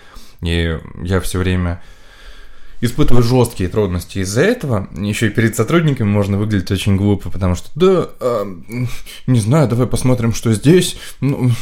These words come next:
знаешь, Facebook, он меняет интерфейс, да, ну, там, переезжает часто. Вот у меня, смотри, правда, подойди к моему компьютеру, видишь, у меня вот так вот, <laughs> у тебя вот так вот. Тут ещё и там полгода назад выкатили интерфейс новый, я сразу принял, но видишь, а ты нет, у тебя ещё старый.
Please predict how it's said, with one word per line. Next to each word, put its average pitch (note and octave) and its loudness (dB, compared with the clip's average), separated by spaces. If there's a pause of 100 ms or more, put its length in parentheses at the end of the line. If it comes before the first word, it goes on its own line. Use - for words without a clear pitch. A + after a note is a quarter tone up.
знаешь, C#3+ 4
Facebook, C3+ 0
он A2 4
меняет B2 4
интерфейс, B2 2
да, G#2+ 0
ну, A2+ 2
там, G2+ -4 (320)
переезжает A#2 4
часто. A2 0
Вот G#2+ -2
у - 4
меня, C#3 4
смотри, C3+ 2
правда, A2+ 2
подойди E3+ 2
к - -4
моему C3+ 2
компьютеру, E3 2
видишь, G#3 2
у - 0
меня E3+ 4
вот D3+ -2
так G2+ 0
вот, G#2 2
<laughs> E3+ 4
у F#3+ 8
тебя F#3 4
вот C#3+ 0
так B2+ 2
вот. A2 4 (300)
Тут F#3 6
ещё F#3+ 4
и E3+ 2
там D3 0
полгода D3+ 2
назад D3 0
выкатили D#3 6
интерфейс D#3 -2
новый, A#2 0
я B2+ -4
сразу B2+ 0
принял, B2+ -4
но C3+ -2 (720)
видишь, C#3 4
а B2 2
ты B2+ 4
нет, G2+ 2
у G#2 -6
тебя A#2 0
ещё B2 0
старый. G2+ -2